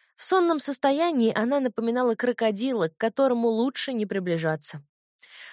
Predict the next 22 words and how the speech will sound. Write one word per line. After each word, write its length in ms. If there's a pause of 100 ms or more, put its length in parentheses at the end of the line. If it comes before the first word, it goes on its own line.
(180)
Парни 380
сидели 340
позади 640
и 40
смотрели 500
в 60
окно. 420 (640)
Удивительно, 720
но 140
пока 460
они 340
еще 240
ни 220
разу 340
не 100
поругались. 720 (300)
Напротив, 600
пожелали 440
друг 220
другу 280
доброго 380
утра. 380